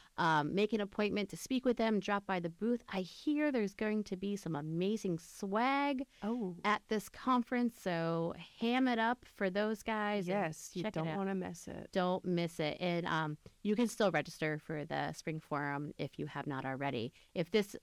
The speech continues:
Speaker 1: little ad has inspired you to go sign up, please. The signups are still available to go to the Spring Forum for me.
Speaker 2: Awesome.
Speaker 1: All right, Anna, we have a little something special coming up.
Speaker 2: Yeah, so dropping a little sneak peek of our next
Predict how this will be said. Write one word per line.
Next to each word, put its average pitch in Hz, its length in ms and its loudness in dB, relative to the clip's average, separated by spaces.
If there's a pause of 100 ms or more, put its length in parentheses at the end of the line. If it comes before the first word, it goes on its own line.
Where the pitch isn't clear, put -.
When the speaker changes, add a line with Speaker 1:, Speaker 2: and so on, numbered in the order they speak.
Speaker 1:
little 185 260 0
ad 156 300 0
has 151 340 -4
inspired 156 500 0
you 147 120 2
to 135 80 -4
go 139 220 0
sign 156 320 0
up, 135 180 -2 (100)
please. 147 400 -2 (420)
The - 60 -16
signups 156 380 0
are 156 80 -4
still 156 220 -4
available 147 340 -2
to - 180 -12
go 143 440 -6
to - 140 -4
the 147 100 -4
Spring 143 240 -8
Forum 151 320 -10
for 165 100 -10
me. 87 240 -8 (340)
Speaker 2:
Awesome. - 220 -10
Speaker 1:
All 180 160 2
right, 151 320 0
Anna, 165 320 2 (680)
we 170 160 0
have 170 180 0
a - 20 -2
little 170 160 0
something 165 340 -4
special 170 420 -4
coming 147 260 -2
up. 139 180 0
Speaker 2:
Yeah, 190 380 0
so 175 480 0 (220)
dropping 185 400 0
a 202 40 0
little 214 200 2
sneak 247 380 0
peek 233 320 -2
of 240 120 -4
our 185 100 0
next 175 380 0